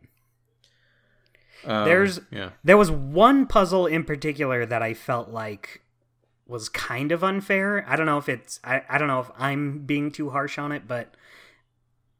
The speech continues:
Speaker 2: I didn't like it. <laughs>
Speaker 1: Okay.
Speaker 2: Um, and the thing is, the puzzle itself isn't that hard.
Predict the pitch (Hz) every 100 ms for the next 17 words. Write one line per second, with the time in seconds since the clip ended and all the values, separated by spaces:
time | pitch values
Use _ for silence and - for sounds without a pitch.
0 | _ 143 240 302 151 113 107 110 104 -
1 | 107 - - - - 120 117 120 - _
2 | _ _ _ _ _ _ 151 151 143 135
3 | 123 - _ _ - 208 220 277 294 320
4 | 196 - 233 302 262 165 - - 151 214
5 | 277 - _ _ 156 156 185 135 135 131
6 | - - 127 151 214